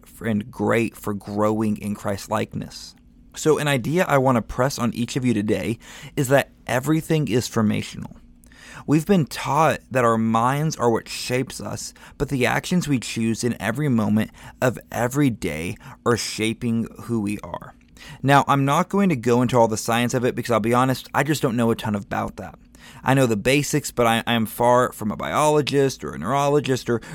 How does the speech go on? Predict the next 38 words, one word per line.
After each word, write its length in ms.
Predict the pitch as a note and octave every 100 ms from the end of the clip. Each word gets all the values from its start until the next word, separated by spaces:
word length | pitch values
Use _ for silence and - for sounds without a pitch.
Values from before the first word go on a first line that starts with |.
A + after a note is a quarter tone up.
| C#3
or 120 | B2+
anything 540 | D#3 D3+ - B2+ B2
that 200 | G#2+ G#2+
is 200 | G#2 G2+
cool. 340 | - - G2+ - - - - _ -
<laughs> 460 | E3 - F3 -
I 140 | A#2+ C3
simply 320 | - C3+ C#3
just 240 | A#2+ A#2+
am 100 | C3
a 80 | A#2
guy 300 | G2+ G#2+ A#2+
sitting 300 | A#2 B2 A#2+
here 100 | A2+
who 120 | G#2+
loves 280 | A2+ A2+ G#2+
Jesus, 400 | G2 B2 B2+ A#2+
but 300 | - C#3 -
what 300 | C#3 C#3 D3
studies 420 | - - D3+ E3+ C#3
show 520 | - D3 E3 A#2 C#3+ - - - - -
is 180 | D3 A#2
that 220 | B2+ B2
our 140 | B2+ B2
brains 720 | G#2 G2+ B2 D3 B2 A#2+ B2+
and 180 | B2+ A#2+
the 80 | A2
way 220 | A2+ B2+
they 140 | A2+
work 480 | G#2+ G#2 B2 A#2+ -
are 140 | A#2
shaped 580 | A2 - - B2+ B2+ -
by 160 | - A2+
the 160 | G#2 -
actions 520 | G#2+ - - G#2 G2+
that 180 | G#2+ E2+
we 140 | G2
do. 360 | G2 G2+ F#2